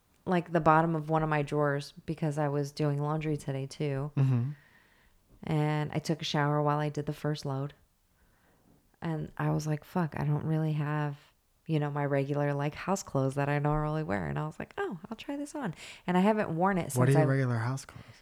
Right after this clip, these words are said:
Speaker 1: I don't know. I've always got, like, a loose shirt or tank top and, like, a hoodie or something on,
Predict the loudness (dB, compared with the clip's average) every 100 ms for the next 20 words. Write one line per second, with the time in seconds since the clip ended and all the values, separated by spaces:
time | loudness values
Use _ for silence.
0 | _ -8 -2 2 4 4 2 0 -4 -2
1 | 0 0 -2 0 0 2 2 0 -2 0
2 | 2 2 0 -4 0 -2 0 -2 -4 -4
3 | -4 -4 -2 -2 -2 -4 -4 -2 0 0
4 | -2 -4 -8 -8 -8 -6 -2 -2 -2 -4